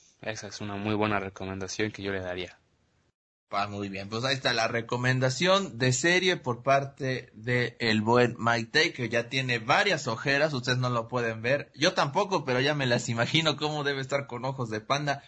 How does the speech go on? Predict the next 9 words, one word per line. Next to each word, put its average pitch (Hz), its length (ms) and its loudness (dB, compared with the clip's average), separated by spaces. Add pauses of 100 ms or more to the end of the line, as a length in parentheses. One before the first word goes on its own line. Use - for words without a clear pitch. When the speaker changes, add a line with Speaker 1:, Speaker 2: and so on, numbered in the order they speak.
(100)
Speaker 2:
un 147 160 -2
panda 156 260 4
alemán, 107 560 0
usted, 110 340 -2
doctor, 101 380 -8
¿no? 143 320 2 (800)
Speaker 1:
Sí, - 140 -2
oiga, 101 220 4
esos, 110 440 -2